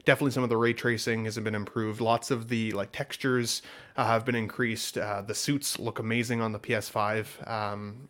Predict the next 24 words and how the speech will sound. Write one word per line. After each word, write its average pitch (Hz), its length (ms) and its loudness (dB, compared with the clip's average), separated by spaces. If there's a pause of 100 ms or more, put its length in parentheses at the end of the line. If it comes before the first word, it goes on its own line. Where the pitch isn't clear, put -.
with 113 140 -10
the - 60 -12
four 110 200 -4
K 113 220 -4
going, 113 400 0
like, 107 200 -4
the - 60 -8
blast. 110 400 0
Like, 117 220 0
it - 240 0
looks 165 380 4 (440)
really 139 460 4
good, 135 400 2 (920)
but 170 140 12
it - 180 0 (120)
is 175 200 4
definitely 165 580 6
a 139 100 8
third 139 400 4
game 120 240 4
in 117 60 2
the 113 80 0
same 107 440 -2 (400)
playground. 104 500 -2